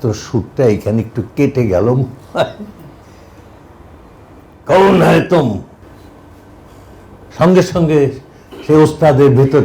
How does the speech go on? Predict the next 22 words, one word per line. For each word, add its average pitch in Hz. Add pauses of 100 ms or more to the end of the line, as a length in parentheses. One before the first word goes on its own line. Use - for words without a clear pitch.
থেকে 135
একটা 123
জেনারেল 113
বেরিয়ে 85
আসবে, - (800)
শেষ -
করে 110
দেবে 90
একদম 78
আমাদের। 73 (2000)
কিন্তু 113
আমি 110
অনায়াসে 131
প্লেটোকে 98
বলতে 82
পারি 69 (960)
যে, 92
"প্লেটো 104
সাহেব, 87 (760)
আপনি 82
ভালোই 101
বলেছেন, 98